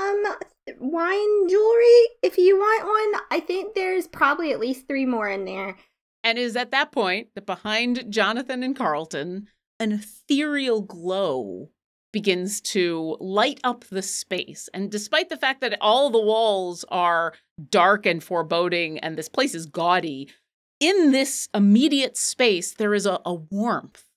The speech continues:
Speaker 2: and also a weird seizing of all of your hearts in the presence of a god.
Speaker 1: Bray goes, "Bay!"
Speaker 2: She is indistinct to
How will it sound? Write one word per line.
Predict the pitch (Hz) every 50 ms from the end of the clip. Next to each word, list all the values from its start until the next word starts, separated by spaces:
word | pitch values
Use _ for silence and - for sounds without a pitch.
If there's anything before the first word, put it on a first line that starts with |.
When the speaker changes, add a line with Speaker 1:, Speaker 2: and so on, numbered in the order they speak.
| _ _ -
Speaker 2:
and | 175 170 170 170 170 165 160 156 147 160 143 - _ _ _ _ _ _ _ _ _ _ - -
also | 208 233 285 330 320 - 311 277 254 233 220 220 208 208 - _ _ _ _ _ _ _ _ _ _ _ _ _ _ _ -
a | 254 220 190 196
weird | 190 175 165 160 165 190 214 233 262 294 311 311 311 294 294 277 220 240 233 240 240 _ _ _ _ _
seizing | - - - - - 269 294 320 359 349 381 381 370 349
of | 285 285 269
all | - 220 247 277 294 277 262
of | 247 233
your | 226 233 233 214
hearts | 214 208 233 208 165 151 160 - - - - - - - - _ _ _ _ _ _ _ _ -
in | 233 220 220
the | 226
presence | 214 - - 330 247 269 226 226 208 208 214 - - - - - _ _ _ _ _ _ _ _ _ _ -
of | 180 170 180 185
a | 196 190
god. | 185 208 - - 123 120 - 139 147 165 - _ _ _ _ _ -
Speaker 1:
Bray | 262 294 320
goes, | 349 330 277 214 214 214 -
"Bay!" | - 622 807 932 1017 1017 1017 1017 988 960 906 855 807 784 740 679 659 622 587 539 523 494 427 330 294 - 587 -
Speaker 2:
She | - - - 349 320 330
is | 330 269 247 -
indistinct | 311 339 381 403 392 381 370 370 - - - 370 339 330 330 - - - - -
to | - 277 262 -